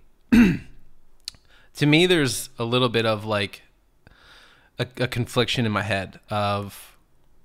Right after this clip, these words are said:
wanting to try new things and be adventurous in my creatives, like, styles or ideas, um, but also knowing what works and then, like, how they kind of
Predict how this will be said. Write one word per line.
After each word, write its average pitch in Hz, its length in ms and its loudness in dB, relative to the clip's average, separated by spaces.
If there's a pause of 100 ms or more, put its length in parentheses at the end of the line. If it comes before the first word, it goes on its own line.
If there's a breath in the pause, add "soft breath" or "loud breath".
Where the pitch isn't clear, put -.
wanting 131 480 2
to 160 140 -6
try 123 360 0
new 131 160 0
things 117 420 -4
and 107 180 -6
be 107 300 -6
adventurous 107 720 -8
in 107 60 -8
my 104 160 -6
creatives, 101 640 -10 (100)
like, 104 220 -12
styles 104 800 -8
or 101 420 -12 (140)
ideas, 101 640 -12 (560 soft breath)
um, 98 460 -8 (480)
but 139 120 0
also 123 320 0
knowing 127 320 0
what 107 180 -4
works - 520 -8 (140)
and 104 140 -8
then, 101 120 -6
like, 98 160 -6
how 101 140 -4
they 104 340 -6 (140)
kind 107 200 -10
of 90 300 -16